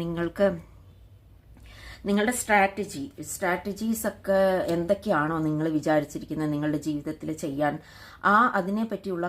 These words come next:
കാര്യങ്ങളൊക്കെ നിങ്ങളിപ്പോൾ, ഉം, സ്ട്രാറ്റജിയൊക്കെ, ഏഹ്, ഉണ്ടാക്കാൻ നോക്കുകയാണ്. മീൻസ് നിങ്ങൾക്ക്, ഉം,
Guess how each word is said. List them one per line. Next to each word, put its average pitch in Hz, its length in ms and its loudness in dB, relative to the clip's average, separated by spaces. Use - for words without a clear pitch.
കാര്യങ്ങളൊക്കെ 170 640 -2
നിങ്ങളിപ്പോൾ, 170 840 0
ഉം, 160 320 -4
സ്ട്രാറ്റജിയൊക്കെ, 175 920 -2
ഏഹ്, 170 300 2
ഉണ്ടാക്കാൻ 196 560 2
നോക്കുകയാണ്. 156 560 0
മീൻസ് 254 300 0
നിങ്ങൾക്ക്, 247 520 2
ഉം, 175 420 0